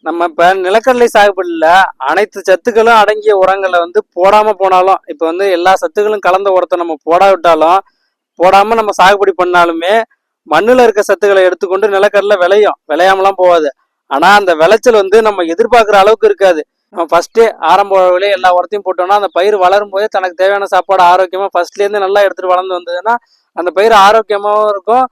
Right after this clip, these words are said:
நமக்கு தேவையான மகசூலை நல்லாவே கொடுக்கும். நம்ம என்னதான் ரசாயன உரத்தை மண்ணுல போட்டாலும் அதனை பயிர்கள் எடுத்துக்கொள்ளும் தன்மைக்கு மாற்றாக மண்ணுல வந்து, அதாவது நன்மை செய்யற நுண்ணுயிர்கள் வந்து இருக்க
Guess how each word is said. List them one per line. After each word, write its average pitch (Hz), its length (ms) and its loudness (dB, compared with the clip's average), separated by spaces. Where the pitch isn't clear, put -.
நமக்கு 170 260 -8
தேவையான 214 440 2
மகசூலை 214 380 -2
நல்லாவே 208 440 2
கொடுக்கும். 165 300 -6
நம்ம 160 140 -6
என்னதான் 214 380 4
ரசாயன 233 380 2
உரத்தை 202 280 0
மண்ணுல 196 320 -2
போட்டாலும் 170 560 2
அதனை 156 320 -2
பயிர்கள் 226 500 2
எடுத்துக்கொள்ளும் 202 520 -4
தன்மைக்கு 190 380 -2
மாற்றாக 170 500 0
மண்ணுல 202 340 -2
வந்து, 190 280 0
அதாவது 214 320 0
நன்மை 214 280 -2
செய்யற 214 340 2
நுண்ணுயிர்கள் 196 540 -4
வந்து 196 180 -2
இருக்க 180 160 -8